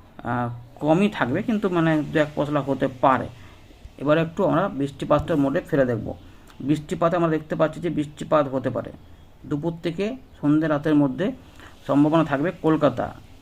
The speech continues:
কলকাতা, হাওড়া, হুগলি, নদিয়া, উত্তর চব্বিশ পরগনা, কিছুটা বর্ধমান, বাঁকুড়ার দিকে হতে পারে এবং কিছু কিছু মেদিনীপুরের, ঝাড়খণ্ড, ঝাড়গ্রামের দিকে সব জায়গাতে হবে এমন ব্যাপার নয়।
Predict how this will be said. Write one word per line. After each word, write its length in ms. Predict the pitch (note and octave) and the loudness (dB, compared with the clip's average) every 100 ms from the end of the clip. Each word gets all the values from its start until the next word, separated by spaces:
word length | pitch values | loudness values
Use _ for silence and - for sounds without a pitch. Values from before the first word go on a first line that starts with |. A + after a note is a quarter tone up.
| - | 0
কলকাতা, 760 | D3+ D#3+ D#3 E3 E3 E3 E3 - - - - - - | 2 2 2 6 6 6 2 -8 -20 -20 -20 -20 -16
হাওড়া, 720 | - C3+ C3+ C#3+ C#3 A2+ - - - - - - - - - - - - | -2 4 6 8 6 4 0 -14 -20 -20 -20 -20 -20 -20 -20 -20 -18 2
হুগলি, 440 | D#3 D3+ C#3 A2+ - - - - | 4 8 6 4 -2 -10 -6 4
নদিয়া, 540 | C#3+ D3 D3+ C3 - - | 6 8 8 6 2 -6
উত্তর 300 | D3+ D3 - | -6 -4 -4
চব্বিশ 420 | D#3 D#3 C#3+ D#3 D3+ | -2 -2 -2 -4 0
পরগনা, 380 | D#3 C#3 A#2 F#2+ - - - - | 2 2 0 -4 -10 -18 -10 -6
কিছুটা 280 | B2+ C#3 | 0 4
বর্ধমান, 680 | B2 C3 D3+ D3 E3+ C#3 A2+ A2 | 6 8 8 6 4 4 4 4
বাঁকুড়ার 480 | C3 C3+ E3 D#3+ | 4 4 2 4
দিকে 180 | D3 D#3+ | 2 0
হতে 240 | D#3 C#3+ D3 | 0 0 0
পারে 160 | E3+ | 0
এবং 160 | F3+ E3+ | 0 0
কিছু 120 | E3 | 0
কিছু 160 | D3+ D#3 | 0 4
মেদিনীপুরের, 800 | D3+ D#3 D#3+ D#3+ E3+ E3 D3+ C#3 | 4 4 4 2 2 0 -2 0
ঝাড়খণ্ড, 460 | C#3 D3+ D#3+ D3 | 2 4 2 2
ঝাড়গ্রামের 480 | C3 C#3+ D3+ E3 E3 | 2 2 4 2 2
দিকে 260 | D3 D#3 G#3 - - - | 0 -2 -6 -10 -20 -20
সব 260 | - D#3 D3 | -4 0 2
জায়গাতে 340 | D#3 D#3+ E3 | 4 4 4
হবে 200 | D3+ D3+ | 2 4
এমন 220 | D#3+ D#3 D3 | 6 6 6
ব্যাপার 260 | C3+ D3+ | 4 4
নয়। 260 | C3+ A#2+ | 4 2